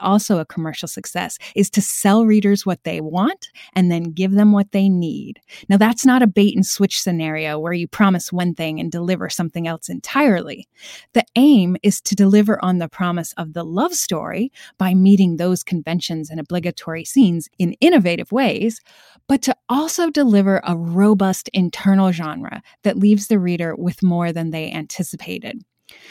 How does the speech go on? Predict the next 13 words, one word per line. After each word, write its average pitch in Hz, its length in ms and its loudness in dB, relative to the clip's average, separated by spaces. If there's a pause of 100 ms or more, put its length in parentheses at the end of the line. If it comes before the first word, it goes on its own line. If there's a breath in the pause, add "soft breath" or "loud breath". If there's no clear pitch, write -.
(160 loud breath)
So - 260 0
another 240 420 6
example 180 600 -2
of 160 240 -8
this 160 480 -8
is 185 140 0
one 185 220 2
that 180 120 -4
we've 180 200 -2
discussed - 440 -8
on 165 140 -6
the 156 80 -10
podcast, - 720 -12